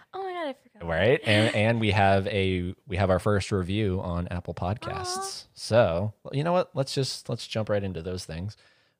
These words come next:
Speaker 2: before we get too sidetracked here.
Speaker 1: As we
Speaker 2: So,
Speaker 1: do.
Speaker 2: oh, it's, it's really bad. <laughs> So, uh, what should we do first, the call in or the review?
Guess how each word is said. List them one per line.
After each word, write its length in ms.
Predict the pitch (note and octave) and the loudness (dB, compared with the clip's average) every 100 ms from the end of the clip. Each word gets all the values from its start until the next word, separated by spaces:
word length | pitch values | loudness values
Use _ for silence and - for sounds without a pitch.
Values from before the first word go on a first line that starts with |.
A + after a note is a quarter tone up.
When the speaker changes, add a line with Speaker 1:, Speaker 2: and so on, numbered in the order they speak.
| - | -20
Speaker 2:
before 240 | G#2 F#2+ | -8 -6
we 100 | E2+ | -4
get 240 | E2+ - - | -8 -10 -14
too 180 | - A2 | -8 -8
sidetracked 600 | - E2 D#2 - D#2 - | -4 -4 -4 -6 -6 -8
here. 240 | E2 F2 A2 _ _ _ - | -8 -8 -8 _ _ _ -12
Speaker 1:
As 180 | A3 G3+ | -10 -8
we 120 | G3 | -10
Speaker 2:
So, 0 | |
Speaker 1:
do. 280 | G3 E3+ F#3+ - | -12 -14 -16 -14
Speaker 2:
oh, 200 | F#2 D2+ G#2 - _ | -12 -12 -16 -20 _
it's, 300 | E2 - - | _ -14 -12
it's 180 | - G#2 | -10 -12
really 200 | F2+ E2+ | -12 -12
bad. 260 | D#2+ - - | -12 -12 -14
<laughs> 440 | - _ _ _ D#4+ | -20 _ _ _ -6
So, 840 | D#4+ D#4 C#3+ D3+ B2 A2 G#2+ G#2+ - | -4 -2 2 4 6 6 4 0 -2
uh, 300 | G#2 G2+ G2+ | 0 2 0
what 200 | G2 G#2 | -2 -4
should 140 | - | -2
we 80 | G#2 | -2
do 100 | G2+ | -2
first, 240 | F#2 F2+ - | -2 -2 -4
the 60 | |
call 320 | - G2+ A2 | -2 0 2
in 100 | B2 | 0
or 140 | A2 F#2+ | 0 -2
the 100 | F2 | -2
review? 480 | E2+ D#2+ D#2+ D#2 | -4 -4 -6 -6